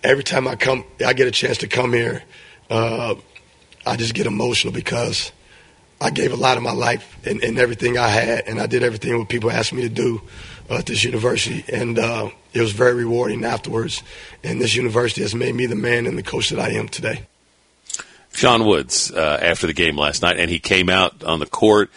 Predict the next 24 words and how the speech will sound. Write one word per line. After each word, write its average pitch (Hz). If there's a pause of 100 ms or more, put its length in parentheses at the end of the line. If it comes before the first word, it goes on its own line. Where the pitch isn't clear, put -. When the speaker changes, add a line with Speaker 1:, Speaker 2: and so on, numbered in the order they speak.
(340)
Speaker 2:
uh, 73
walked -
over 82
to, 73
uh, 71 (440)
our 90
broadcast 82
spot 85 (100)
where 78
all 85
the 76
fans 90
were 78
waiting 82
to 78
hear 82
from -
Cal, 90 (400)
and 85 (240)
he 92
just 85
said 90
a 80
quick 92